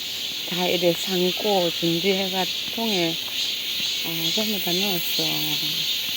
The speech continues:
아, 집에서부터 땀을 흘리고 나오거든요.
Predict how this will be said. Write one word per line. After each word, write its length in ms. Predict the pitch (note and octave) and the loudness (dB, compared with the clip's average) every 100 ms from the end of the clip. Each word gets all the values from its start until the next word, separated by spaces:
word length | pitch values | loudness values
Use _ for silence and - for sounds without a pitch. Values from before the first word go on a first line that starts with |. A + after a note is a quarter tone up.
| - - - - - | -2 -2 -2 -2 -2
아, 120 | F3 E3+ E3 - - | 0 0 -2 -2 -2
집에서부터 640 | A#3 G#3+ F3 D3+ D3+ D3+ E3 D#3 - - | 2 4 2 0 0 0 0 0 -2 0
땀을 360 | G3 G3 G3 | 2 2 2
흘리고 400 | A#3 A#3 F3 C#3+ | 2 2 2 2
나오거든요. 720 | C#3 C#3 C#3+ D3 D3 D3 C#3+ | 0 0 0 0 0 0 0